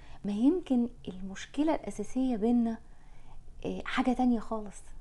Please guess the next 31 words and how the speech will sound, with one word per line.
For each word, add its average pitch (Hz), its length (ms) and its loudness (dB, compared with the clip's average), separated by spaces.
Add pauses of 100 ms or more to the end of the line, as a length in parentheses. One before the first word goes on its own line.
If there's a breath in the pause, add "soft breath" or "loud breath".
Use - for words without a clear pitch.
(840)
مش 202 280 -2
هي 240 400 6
ال-، 196 240 0
ال-، 185 220 -2
ال-، - 180 -4
الحميمية 202 600 0
الجنسية 202 580 2
ولا 208 200 4
القرب 196 380 -2
النفسي 185 440 -6
ولا 202 160 -4
الكلام 196 360 -6
ده. 208 180 -2
ممكن 202 280 -6
تكون 233 260 -2 (640 loud breath)
بنتخانق 202 760 2
عشان 190 320 -4
الفلوس، 175 520 -6
هي 208 140 8
عايشة، 196 380 2 (160)
عايزة 185 260 0
تعيش 185 420 0
في - 120 -4
مستوى 180 520 2
وتصرف 185 520 -2
بشكل، 202 340 -4
وهو 185 320 -2
عايز 190 320 -2
يعيش 185 260 0
بمستوى 175 500 -4
ويصرف 180 400 -6